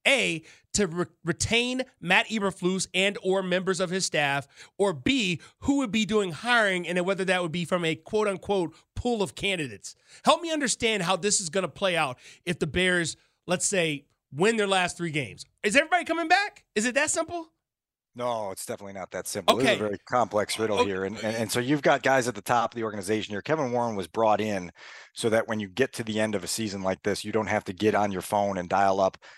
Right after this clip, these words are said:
Speaker 2: Bill Polian or Ernie Accorsi and tell you, a-, a-, and ask them, "Hey, should we fire our, our staff? And if
Speaker 1: Mm-hmm.
Speaker 2: so, do you got a list of guys that we should look at?" Like, Kevin is, is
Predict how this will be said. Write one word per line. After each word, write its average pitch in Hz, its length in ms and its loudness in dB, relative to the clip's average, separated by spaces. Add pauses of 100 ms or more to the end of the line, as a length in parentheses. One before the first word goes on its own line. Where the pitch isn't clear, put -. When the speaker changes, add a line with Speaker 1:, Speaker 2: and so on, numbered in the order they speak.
(140)
Speaker 2:
Bill 107 140 -2
Polian 101 440 -2
or 90 160 -4
Ernie 101 280 -2
Accorsi 101 460 0
and 90 80 -2
tell 101 160 0
you, 98 220 2
a-, 104 180 0
a-, 117 120 -6 (100)
and 107 100 0
ask 104 200 4
them, 107 100 0
"Hey, 180 140 0
should 156 160 -2
we 220 100 -4
fire 180 280 2
our, 180 220 0
our 151 160 0
staff? 160 460 0
And 135 100 -6
if 156 100 0
Speaker 1:
Mm-hmm. 127 80 -2
Speaker 2:
so, 165 300 4 (240)
do 139 80 -4
you 151 40 0
got 170 120 8
a 151 40 6
list 156 240 0
of 147 60 -2
guys 147 260 0
that 147 100 -4
we 143 80 -8
should 127 180 -10
look 143 160 -4
at?" 151 220 4
Like, 120 240 -2 (640)
Kevin 196 280 4
is, 139 140 0
is 123 640 -4